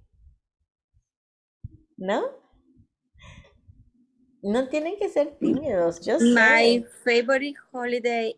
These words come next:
Speaker 2: is Christmas.
Speaker 1: Mm-hmm. And how do you
Speaker 2: Because
Speaker 1: celebrate?
Speaker 2: celebrity with family,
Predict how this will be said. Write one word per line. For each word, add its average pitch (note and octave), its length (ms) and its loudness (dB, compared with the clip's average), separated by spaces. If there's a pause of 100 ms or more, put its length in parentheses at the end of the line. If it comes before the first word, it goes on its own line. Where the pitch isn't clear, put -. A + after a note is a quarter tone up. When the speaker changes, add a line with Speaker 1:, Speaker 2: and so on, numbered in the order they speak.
(100)
Speaker 2:
is G3 680 -4 (1000)
Christmas. A#3 920 -2
Speaker 1:
Mm-hmm. B3 440 -4 (840)
And B3 180 -2
how A3+ 180 4
do A3 100 -2
you - 40 -4
Speaker 2:
Because A#3 800 4
Speaker 1:
celebrate? A#3 800 -4
Speaker 2:
celebrity B3+ 540 -6 (880)
with G#3+ 580 2 (960)
family, A3+ 640 -2